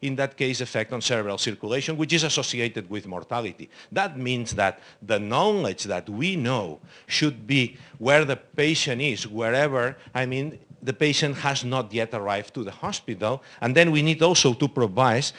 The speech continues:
in that case, computer-assisted alarms or algorithms simulating our reasoning well before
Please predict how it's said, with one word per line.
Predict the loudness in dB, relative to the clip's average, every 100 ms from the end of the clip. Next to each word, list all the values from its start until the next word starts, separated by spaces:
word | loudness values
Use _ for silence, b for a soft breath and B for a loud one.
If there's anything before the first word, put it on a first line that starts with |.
| B -4
in | 0
that | 0 0
case, | -2 -2
computer-assisted | 0 0 0 -2 0 0 0 -2 -2 -4 -2
alarms | -2 0 0 -2 -6 -6
or | -4
algorithms | -2 -2 -2 -2 -2 -4 -8 -10 -14 B -8
simulating | -6 -4 -4 -6 -8 -8
our | -4 -2 -2
reasoning | -2 -2 -2 -2 -4 b b -20 -20 -20 -6
well | 2 6 6
before | 2 -6 -8 -8